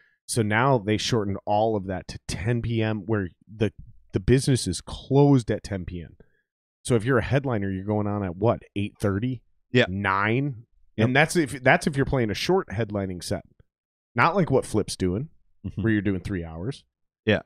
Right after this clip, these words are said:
Speaker 1: The whole vibe's fucked.
Speaker 2: It's different.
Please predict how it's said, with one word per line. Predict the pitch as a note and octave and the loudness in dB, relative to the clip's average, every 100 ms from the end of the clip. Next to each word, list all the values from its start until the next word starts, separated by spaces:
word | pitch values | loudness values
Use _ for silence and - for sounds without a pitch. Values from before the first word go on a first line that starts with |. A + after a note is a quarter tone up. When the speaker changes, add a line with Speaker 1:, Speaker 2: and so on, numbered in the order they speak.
| - _ _ _ _ _ - | -10 _ _ _ _ _ -8
Speaker 1:
The | G3 | 2
whole | F3 A#3+ | 6 8
vibe's | F#3 A#3+ G3 | 6 4 2
fucked. | - F#2 - - - - | -4 -6 -8 -14 -10 4
Speaker 2:
It's | E3 D#3+ | 4 6
different. | - G3+ - A#2 | 6 6 6 2